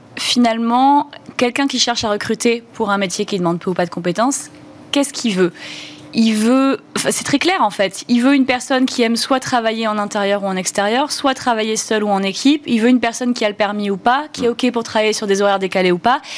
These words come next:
Speaker 1: et puis qui a un petit, euh, une petite appétence pour le contact avec les personnes âgées, le, je sais pas, qui est habile de ses mains, le contact avec les animaux, voilà, tout ça, tout ça au fil des années on l'a structuré en un formulaire.
Speaker 2: C'est ça.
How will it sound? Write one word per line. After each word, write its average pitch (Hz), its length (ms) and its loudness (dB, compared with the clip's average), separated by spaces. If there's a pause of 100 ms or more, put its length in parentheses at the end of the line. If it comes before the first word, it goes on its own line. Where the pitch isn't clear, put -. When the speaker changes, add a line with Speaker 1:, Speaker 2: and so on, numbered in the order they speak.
(160)
Speaker 1:
et 240 140 2
puis 285 200 4
qui 285 200 0
a 262 360 0
un 214 100 0
petit, 240 420 2
euh, 190 340 0
une 190 320 -10
petite - 220 0
appétence 226 500 0
pour 247 400 2
le 202 120 2
contact 202 360 -4
avec 185 100 -2
les 185 80 2
personnes 180 380 -2
âgées, 180 380 2
le, 190 240 2 (340)
je - 100 -6
sais 175 120 0
pas, 196 180 2
qui 208 160 -4
est 196 40 4
habile 180 240 -4
de 185 100 2
ses 180 200 0
mains, 220 280 2
le 214 80 0
contact 208 340 -4
avec 185 160 0
les 185 140 2
animaux, 202 320 0
voilà, 180 180 0
tout 226 160 -8
ça, 285 300 0
tout 262 100 -6
ça 277 260 2
au 226 60 -2
fil 285 240 -2
des 247 180 4
années 247 280 0
on 208 80 -2
l'a 185 180 2
structuré 247 540 0
en 202 100 0
un 190 80 2
formulaire. 202 540 0
Speaker 2:
C'est - 160 2
ça. 107 240 -2